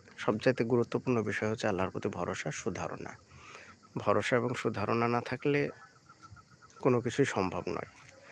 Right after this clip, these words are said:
তো সবসময় ভরসা এবং সুধারণা রাখবেন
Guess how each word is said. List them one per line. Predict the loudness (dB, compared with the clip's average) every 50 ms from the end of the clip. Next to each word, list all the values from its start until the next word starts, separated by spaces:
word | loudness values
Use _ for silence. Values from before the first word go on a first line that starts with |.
| -20 -20 -20 -12 -8
তো | -6 -2
সবসময় | 0 0 0 0 0 -2 0 0 0 0
ভরসা | 0 2 4 4 4 4 2 0 -2 -2 -2
এবং | -2 -2 -2 -2 -2 -2 -4
সুধারণা | -4 -2 0 2 2 2 2 2 2 4 6 6 6 6 6
রাখবেন | 4 2 0 -2 -6 -4 -4 -6